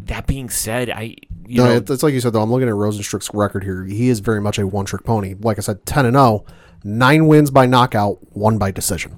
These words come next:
Speaker 1: Yeah, so,
Speaker 2: Yeah,
Speaker 1: like,
Speaker 2: so no lay and pray.
Speaker 1: Yeah, so you know what you're gonna get out of this one. So for his sake, uh, he's really gotta make a statement fight. If he can get that win, I'm not saying he's gonna get penciled in for number one contender, but it's a
Speaker 2: He'll,
Speaker 1: hard
Speaker 2: he'll
Speaker 1: argu-
Speaker 2: be in the conversation.
Speaker 1: He has a hard argument not to make for it. And
Speaker 2: Yeah.
Speaker 1: for Ngannou, he needs, he needs this fight to stay relevant, and he
Speaker 2: Yeah.
Speaker 1: needs a decisive win, too.
Speaker 2: Yeah, oh, yeah.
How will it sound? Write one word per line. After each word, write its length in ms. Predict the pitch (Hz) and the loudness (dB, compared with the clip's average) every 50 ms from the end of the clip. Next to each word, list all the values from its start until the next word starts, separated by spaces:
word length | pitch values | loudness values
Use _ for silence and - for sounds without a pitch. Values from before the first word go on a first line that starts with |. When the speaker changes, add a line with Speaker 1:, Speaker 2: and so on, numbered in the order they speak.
| - | -6
Speaker 1:
Yeah, 180 | 107 107 92 73 | -4 -2 -2 -2
so, 180 | - - - 120 | -4 -4 -6 -2
Speaker 2:
Yeah, 180 | 113 123 123 | 0 2 2
Speaker 1:
like, 100 | 123 113 | 2 4
Speaker 2:
so 120 | - 139 131 | 4 4 4
no 260 | 131 143 170 180 170 | 6 6 8 8 10
lay 180 | 147 147 131 120 | 8 8 6 4
and 100 | 104 98 | 0 -2
pray. 220 | 98 92 87 87 - - - - | -6 -6 -8 -8 -12 -14 -12 -4
Speaker 1:
Yeah, 180 | 131 123 92 | -2 -2 -2
so 320 | 85 - 113 107 104 104 101 | 0 2 2 4 4 2 0
you 180 | 107 117 117 | -2 -2 -2
know 100 | 123 127 | -2 -2
what 140 | 131 135 127 | -2 -4 -4
you're 80 | 127 113 | -6 -8
gonna 80 | 113 | -8
get 180 | 101 98 101 98 | -8 -8 -8 -6
out 160 | 101 104 101 | -6 -6 -6
of 80 | 95 95 | -6 -8
this 180 | 98 101 - | -8 -8 -8
one. 160 | - 131 123 113 | -8 -8 -8 -6
So 360 | - 123 113 104 98 95 - - _ _ _ - - - - - | -4 -2 -2 0 -2 -2 -6 -14 _ _ _ -20 -20 -20 -18 -12
for 180 | - 113 104 | -8 -8 -4
his 220 | 101 113 123 120 - | -4 -4 -4 -4 -4
sake, 380 | - 156 151 151 - - - _ | -4 -4 -4 -4 -8 -12 -14 _
uh, 260 | - 107 107 104 101 98 | -2 0 0 0 0 -2
he's 180 | 98 110 107 101 | -4 -6 -8 -6
really 200 | 104 110 113 110 | -4 -4 -2 -2
gotta 140 | 113 110 | -2 -4
make 160 | 107 107 98 104 | -4 -4 -6 -6
a 40 | |
statement 380 | - - - 104 107 104 110 101 | -8 -6 -6 -6 -8 -6 -8 -8
fight. 160 | - 123 113 | -6 -6 -6
If 80 | 104 - | -6 -6
he 100 | 117 117 | -10 -10
can 120 | 123 120 | -8 -8
get 140 | 113 113 110 | -8 -6 -6
that 200 | 117 101 95 95 | -4 -6 -4 -4
win, 300 | 98 98 107 131 143 143 - _ _ _ _ _ _ - | -4 -4 -4 -4 -6 -10 -14 _ _ _ _ _ _ -8
I'm 100 | 113 127 | -8 -4
not 160 | 139 139 131 | -4 -4 -4
saying 220 | - 143 135 135 135 | -4 -6 -6 -6 -6
he's 120 | 131 120 | -6 -4
gonna 200 | 135 139 123 117 | -4 -4 -4 -4
get 100 | 117 113 | -4 -6
penciled 320 | - 127 117 107 110 113 | -6 -6 -8 -8 -8 -8
in 60 | 113 113 | -8 -8
for 100 | - 113 | -8 -8
number 220 | 104 107 110 107 | -8 -6 -6 -6
one 100 | 107 104 | -6 -6
contender, 340 | 98 95 90 98 98 117 131 | -8 -10 -10 -10 -8 -8 -4
but 140 | 110 104 95 | -4 -4 -4
it's 100 | - 95 | -4 -4
a 60 | - | -2
Speaker 2:
He'll, 120 | - - | 0 0
Speaker 1:
hard 120 | 208 - 220 | 2 2 4
Speaker 2:
he'll 120 | 220 262 | 4 4
Speaker 1:
argu- 40 | 277 | 4
Speaker 2:
be 80 | 262 | 2
in 60 | 233 190 | 2 2
the 60 | 147 | 2
conversation. 560 | 151 139 127 110 - 101 92 90 - 101 98 | 2 2 2 0 -2 -4 -6 -6 -6 -8 -8
Speaker 1:
He 200 | 107 117 120 127 | -6 -6 -2 0
has 140 | 127 113 98 | 0 0 0
a 40 | 92 | 0
hard 200 | 110 113 107 104 | 0 0 2 0
argument 320 | 107 110 104 101 98 95 | 0 -2 -4 -6 -4 -4
not 140 | 95 95 - | -4 -6 -6
to 60 | 87 | -6
make 160 | 87 92 95 - | -6 -6 -6 -6
for 220 | - 85 82 82 | -8 -8 -8 -6
it. 40 | 82 | -2
And 100 | 90 120 | 2 4
Speaker 2:
Yeah. 120 | 123 127 123 | 6 6 6
Speaker 1:
for 180 | 117 110 107 101 | 4 0 -2 -2
Ngannou, 400 | 98 101 104 110 117 117 113 101 | -2 -2 -2 0 -2 -2 -4 -4
he 140 | 92 104 | -6 -6
needs, 300 | 104 104 101 104 98 - | -4 -4 -4 -4 -4 -8
he 180 | - - 101 107 | -12 -10 -10 -8
needs 200 | 110 113 113 101 | -8 -8 -8 -8
this 100 | 101 - | -8 -6
fight 160 | - 107 104 | -6 -6 -6
to 60 | 98 98 | -8 -10
stay 160 | - 107 101 | -8 -8 -6
relevant, 460 | 101 98 110 123 110 90 87 80 - - | -4 -2 -2 -2 -4 -4 -8 -12 -12 -8
and 180 | 95 98 95 92 | -6 -6 -4 -4
he 100 | 101 101 | -2 0
Speaker 2:
Yeah. 200 | 101 104 104 110 | 2 2 2 2
Speaker 1:
needs 120 | 117 113 | 2 0
a 100 | 101 95 | -4 -6
decisive 880 | 87 87 87 85 90 87 - - - - 107 110 110 98 - - 87 80 | -6 -10 -14 -14 -12 -12 -10 -10 -8 -4 -2 -2 -2 -4 -6 -8 -10 -10
win, 160 | 82 73 73 | -12 -16 -12
too. 120 | - - 87 | -8 -4 -2
Speaker 2:
Yeah, 120 | 92 98 | 0 0
oh, 80 | 107 117 | 2 2
yeah. 200 | 117 110 101 | 2 0 -2